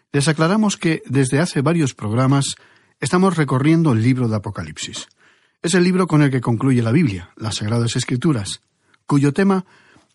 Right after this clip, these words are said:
son las profecías reveladas al apóstol y evangelista Juan cuando éste se encontraba exiliado en la isla de Patmos. No es un libro tan complejo ni tan misterioso, solo hay que conocer las claves del significado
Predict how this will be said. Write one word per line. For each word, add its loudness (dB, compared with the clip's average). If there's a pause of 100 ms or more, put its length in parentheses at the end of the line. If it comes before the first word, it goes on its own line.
(140)
son 2
las 2
profecías -2
reveladas 0 (100)
al -4
apóstol -4
y -2
evangelista -4
Juan -2 (520)
cuando 0
éste -2
se -4
encontraba -2
exiliado -2 (380)
en 0
la 0
isla 0
de -2
Patmos. -12 (460)
No 0
es -2
un 4
libro 2
tan -2
complejo -2
ni 0
tan -2
misterioso, -2
solo 0 (320)
hay -2
que -4
conocer -6
las -4
claves -2
del -4
significado -4